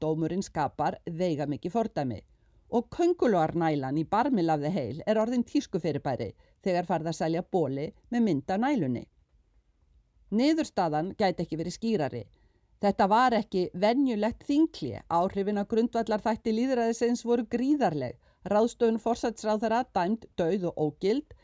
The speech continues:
rétt eins og autt blað hefði verið lagt fyrir þingið, sagði Lafðinn og þingið því órofið. Við fjölmiðla sagði John Bercow, þingforseti, dóminn ótvíræðan. Lögbrot að hindra þingið í að gegna skyldum sínum.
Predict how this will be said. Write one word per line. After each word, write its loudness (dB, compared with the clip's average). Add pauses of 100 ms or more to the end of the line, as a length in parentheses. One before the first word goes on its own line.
(160)
rétt 4
eins 0
og 0
autt -2
blað 2
hefði -2
verið 0
lagt -2
fyrir -4
þingið, -2 (260)
sagði 0
Lafðinn -2 (160)
og -2
þingið -4
því -4 (140)
órofið. -2 (1600)
Við -2
fjölmiðla 4
sagði 0
John 0
Bercow, -4
þingforseti, -4
dóminn -2
ótvíræðan. -2 (320)
Lögbrot 0
að -4
hindra 0
þingið -2
í -2
að -6
gegna -4
skyldum -2
sínum. -6